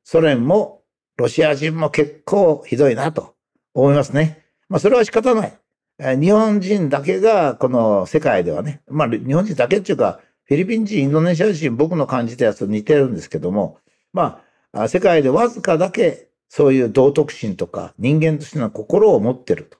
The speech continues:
いうことですから、この池田大佐はね、それはよく知ってたでしょう。ここはもう俺が死んで他を防がないとダメだと。軍服を脱いだのはどうもね、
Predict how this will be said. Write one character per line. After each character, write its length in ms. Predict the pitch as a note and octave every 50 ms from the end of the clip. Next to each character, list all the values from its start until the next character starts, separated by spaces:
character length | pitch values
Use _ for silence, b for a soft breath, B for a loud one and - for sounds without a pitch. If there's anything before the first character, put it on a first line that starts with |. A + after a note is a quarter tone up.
| _ _ _ _ _ _ _ _
い 100 | D3 D3
う 80 | D#3 D3
こ 100 | D3+ D3+
と 80 | F3
で 80 | B2+ G#2
す 80 | -
か 80 | - G#2
ら、 300 | A2 A#2 G#2 F#2 - _ _ _ _ _ _ _ _ _ _
こ 100 | _ C3+
の 100 | C#3 C#3
池 200 | C3 B2+ D3+ F3
田 440 | E3 E3 D3+ D3+ D3 D3 C#3+ C3+ B2+
大 200 | - C3+ D3+ E3
佐 100 | D3 -
は 160 | D#3 D#3+ D#3
ね、 280 | D#3+ G3 G#3+ G#3 - _ _ _ _
そ 140 | _ - C3
れ 60 | D3
は 80 | C#3 C#3
よ 100 | E3+ F3
く 80 | D3+
知 60 | -
っ 40 | - -
て 100 | B3+ G#3+
た 120 | A3 C#3
で 60 | A2+
し 100 | G2 -
ょ 220 | G2 D#2+ - - _
う。 40 | _ _ _ _ _ _ _ _ _ -
こ 80 | - -
こ 100 | - F3+
は 180 | G3+ G#3 G3+ G3+
も 240 | G#3 A3 G#3+ D#3 A2+
う 20 |
俺 160 | A2 B2 E3+
が 140 | F3+ F#3 F#3
死 220 | E3+ - - F#3 G3
ん 120 | F#3+ G3
で 380 | G#3+ F3+ A#2 F2+ - - _ _ _ _ _ _ _ _ _ _
他 220 | - B2 - F3 E3+
を 140 | F3 E3+ D3+
防 240 | - - - G#3
が 100 | A3 A#3+
な 140 | A#3+ A#3+ E3
い 100 | B2 G#2
と 340 | - A2 F#2 D#2 - - _ _ _ _ _ _ _ _ _ _
ダ 120 | - A#2+ C3
メ 80 | C3+
だ 120 | G#2+ F2+ -
と。 100 | - _ _ _ _ _ _ -
軍 240 | B2+ E3 A3 D4
服 220 | - - - D4+ C4
を 80 | B3
脱 80 | B3+ C4
い 60 | C4+
だ 120 | C4 F3+ C#3+
の 100 | C3+ B2
は 120 | A#2 A2
ど 120 | C#3+ D3
う 40 | B2+
も 120 | G#2+ G#2+ A2+
ね、 300 | A#2+ G#2 E2+ - -